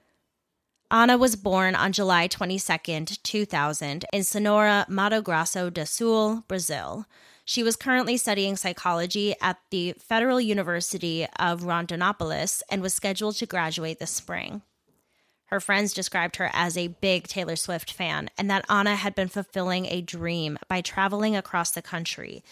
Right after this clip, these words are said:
on her first airplane flight, no less, to see her idol. Her death, understandably, has created widespread anger at T four F for their poor management of the concert amongst the dangerous heat.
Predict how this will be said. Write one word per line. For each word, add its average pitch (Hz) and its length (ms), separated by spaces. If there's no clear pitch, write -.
on 220 140
her 214 140
first 269 440
airplane 196 540
flight, 135 320
no 160 160
less, - 520
to 208 100
see 156 280
her - 200
idol. 147 420
Her 262 180
death, 180 360
understandably, 202 1000
has 208 320
created 202 600
widespread 185 1000
anger 165 440
at 160 200
T 175 160
four 160 240
F 139 240
for - 300
their 185 160
poor 214 340
management 170 580
of 156 120
the 175 80
concert 160 560
amongst 180 580
the 180 80
dangerous 156 640
heat. - 460